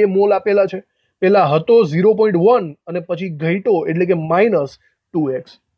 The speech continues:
તો અંતિમ સાંદ્રતા આપણને આટલી મળશે. ખબર પડી? હવે તમે રકમમાં બરાબર રીતે જુઓ તો રકમમાં આપણને કીધું છે કે એની સાંદ્રતા ઘટીને ઝીરો પોઇન્ટ ઝીરો છ થઈ જાય છે. એનો મતલબ એમ થયો કે અંતિમ સાંદ્રતા,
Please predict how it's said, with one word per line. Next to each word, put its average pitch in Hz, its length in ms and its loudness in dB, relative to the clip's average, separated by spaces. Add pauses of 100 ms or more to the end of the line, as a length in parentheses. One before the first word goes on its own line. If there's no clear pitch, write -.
(380)
તો 165 40 -8 (160)
અંતિમ 247 380 0
સાંદ્રતા 214 560 0
આપણને 202 260 -4
આટલી 151 320 -6
મળશે. 135 320 -14 (560)
ખબર 170 240 0
પડી? 220 240 0 (420)
હવે 226 220 4
તમે 233 240 2 (120)
રકમમાં 247 440 -2
બરાબર 233 300 0
રીતે 226 220 -4
જુઓ 208 260 2 (340)
તો 170 80 -4
રકમમાં 233 460 0
આપણને 233 260 0
કીધું 202 320 -2
છે 214 200 -2
કે 208 140 -4 (200)
એની 226 320 0
સાંદ્રતા 208 560 0
ઘટીને 175 420 -2
ઝીરો 170 300 0
પોઇન્ટ 208 260 0
ઝીરો 196 200 2
છ - 140 -8 (240)
થઈ 165 140 -2
જાય 147 260 -6
છે. 143 100 -10 (760)
એનો 180 140 0
મતલબ 185 440 0
એમ 240 160 4
થયો 180 260 -4 (140)
કે 190 80 -6 (140)
અંતિમ 247 380 -6
સાંદ્રતા, 202 680 0